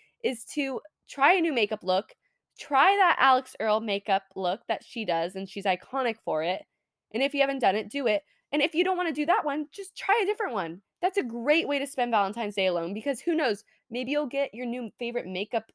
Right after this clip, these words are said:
look out of it. You never know. Or you'll realize what doesn't look good on you. But if you have a new hairstyle and a new makeup look, you're a queen. It's,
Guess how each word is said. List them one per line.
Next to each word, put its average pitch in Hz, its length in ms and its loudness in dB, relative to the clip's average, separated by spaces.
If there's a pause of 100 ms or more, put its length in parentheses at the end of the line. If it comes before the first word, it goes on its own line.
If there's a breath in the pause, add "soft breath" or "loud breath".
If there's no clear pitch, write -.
look 170 340 -2
out 160 180 2
of 156 100 -6
it. 143 180 -4 (300)
You 277 180 0
never 269 300 0
know. 247 380 -4 (400)
Or 262 140 4
you'll 302 160 2
realize 285 400 0
what 226 240 -2
doesn't 240 260 0
look 247 200 -6
good 285 120 -4
on 233 220 -2
you. 73 200 -12 (580)
But 220 260 4
if 208 120 -4
you 214 120 -6
have 214 320 0
a 208 40 -2
new 202 240 -4
hairstyle 220 640 -2 (100)
and 190 80 -4
a 180 60 -2
new 190 220 -2
makeup 247 340 -4
look, 175 300 -4 (1300)
you're 185 180 0
a 170 40 -6
queen. 151 400 -8 (880)
It's, - 280 0